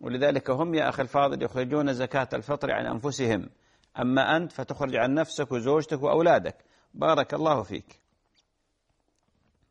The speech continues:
مسعود يقول: "أولادي عندي كلهم في ال-، في البيت، لكن"، يقول: "متزوجين وكذا"، يقول: "هل أدفع عنهم ولا يدفعون عن أنفسهم؟"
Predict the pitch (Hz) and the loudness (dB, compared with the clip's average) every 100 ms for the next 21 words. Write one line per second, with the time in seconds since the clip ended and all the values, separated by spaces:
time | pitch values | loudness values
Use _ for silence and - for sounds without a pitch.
0 | _ - _ _ - 147 - 156 160 160 | _ -20 _ _ -6 -6 -2 -2 -2 0
1 | 160 147 156 160 139 123 147 117 - 147 | 0 2 4 4 2 -2 -2 -4 -4 -2
2 | 135 110 - 117 117 98 117 110 127 135 | 0 -2 -2 -4 -4 -4 -6 -2 0 0
3 | 135 135 135 - 135 127 127 131 135 151 | 0 0 0 -2 -2 -2 -2 -2 -2 0
4 | 143 135 135 - _ _ - - 175 147 | 2 2 0 -4 _ _ -12 -2 0 2
5 | 147 120 104 - 117 107 107 117 143 160 | 2 2 0 0 0 0 -2 0 0 2
6 | 165 - 147 170 165 165 156 120 139 139 | 0 0 0 0 0 2 0 0 0 0
7 | 123 123 135 120 120 113 | 2 0 -2 -2 0 0